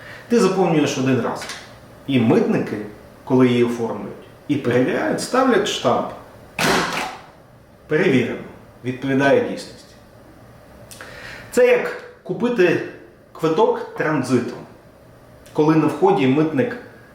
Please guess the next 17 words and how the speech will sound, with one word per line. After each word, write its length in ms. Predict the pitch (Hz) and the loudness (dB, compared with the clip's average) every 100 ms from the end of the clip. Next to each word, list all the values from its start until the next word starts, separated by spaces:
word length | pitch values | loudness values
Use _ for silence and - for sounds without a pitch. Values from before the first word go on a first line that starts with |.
| - - | -14 -4
тебе 220 | 131 127 | 2 2
перевіряє, 640 | 131 151 165 240 254 107 - - - | 2 0 2 0 0 -4 -6 -14 -18
чи 120 | - | -12
квитковий 480 | 120 127 - 127 120 | -8 -8 0 2 2
касир 300 | 120 117 113 | 0 -6 -8
тебе 280 | 110 117 113 | -8 -4 -4
перевіряє 520 | 113 117 131 147 127 120 | -2 0 0 2 2 2
виключно 560 | 160 156 127 - 120 - | 0 2 -2 -2 -4 -2
один 300 | 127 117 123 98 | 0 2 2 0
раз. 240 | - - - - - | -8 -12 -16 -20 -8
І 80 | 262 | -4
далі 280 | 262 247 131 | 2 2 2
ти 120 | - | 0
їдеш 280 | 127 170 110 | -2 -2 -4
до 120 | 113 | -6
своєї 540 | - - 127 120 101 - - - | -8 -6 -2 0 -2 -8 -16 -12
кінцевої 420 | 120 101 113 101 | -8 -6 -4 -4